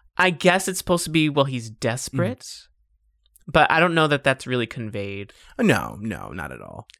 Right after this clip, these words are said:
Speaker 1: At least not on the point we're at. Like, the last thing
Speaker 2: Yeah.
Speaker 1: we did was like, "Oh, we now have a way to match his dragon." And they make it sound like, "And now we're ready for the final battle," but that doesn't really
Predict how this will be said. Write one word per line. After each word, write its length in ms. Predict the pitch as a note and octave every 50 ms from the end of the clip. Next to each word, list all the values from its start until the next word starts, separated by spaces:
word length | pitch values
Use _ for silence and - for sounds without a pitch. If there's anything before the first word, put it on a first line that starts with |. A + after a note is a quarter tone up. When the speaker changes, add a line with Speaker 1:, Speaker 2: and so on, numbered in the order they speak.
| _ _ -
Speaker 1:
At 100 | C#3+ D#3+
least 200 | F3+ A#3 - -
not 80 | B3 A3+
on 60 | G#3
the 60 | F3+
point 220 | - - F3 B2+ F2
we're 200 | A#2 A2 G#2 F2
at. 260 | F2 E2 D#2 - -
Like, 180 | - C3 C3
the 240 | - - - C3 D3+
last 220 | D#3 D#3 D3+ E3 G#3
thing 100 | F3 E3+
Speaker 2:
Yeah. 20 | D#3+
Speaker 1:
we 60 | D#3
did 160 | C#3 C#3 C3+ C3
was 120 | C3 C3
like, 140 | C3+ B2 -
"Oh, 140 | - D#3 D3+
we 120 | C#3 C#3
now 120 | C3+ C3+
have 100 | C#3 C#3
a 60 | C3+ C3+
way 140 | C3 C3 C3
to 160 | C3 A#2+ C3 - _ _ _ _ -
match 380 | C#3 C3+ C3 C3 C3 C3 -
his 220 | - D3 B2+ B2 C3
dragon." 720 | - - B2 B2 B2 B2 B2 G#2+ A2+ G#2 G#2 G2+ G2+ - - - _ _ _ _ _ _ _ - _ -
And 420 | D3 D3 C#3+ C#3+ C3+ - - - - _
they 100 | - E3+
make 140 | D#3 E3 E3
it 60 | E3+
sound 200 | - - D#3+ D3+
like, 140 | D3+ D3 -
"And 120 | C#3+ C3 C3+
now 180 | C3+ C3+ C#3
we're 80 | C#3 B2+
ready 180 | B2+ B2+ C3
for 100 | C3 -
the 80 | G#2 G2
final 480 | - - - - B2+ B2 B2 B2 A#2+ A2
battle," 380 | A2+ G#2+ G#2 G2+ G2 G2 G2+
but 160 | F2+ B2+ B2+
that 120 | - C#3 C#3
doesn't 220 | D#3 D3+ E3 C#3 B2
really 800 | C3+ C3 C3 C3 C3 B2+ B2 B2 A#2 A2+ A2 A2 A2 A#2 -